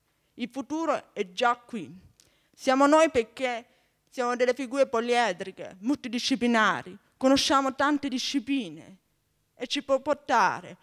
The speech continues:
alla progettazione perfetta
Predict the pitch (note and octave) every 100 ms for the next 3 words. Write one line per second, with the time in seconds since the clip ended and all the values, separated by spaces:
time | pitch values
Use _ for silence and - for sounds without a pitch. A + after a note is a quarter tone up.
0 | _ A3 B3 C4 C4+ C#4+ - D#4 - D#4+
1 | D4 C#4 _ - C#4+ - - C4 - _
2 | -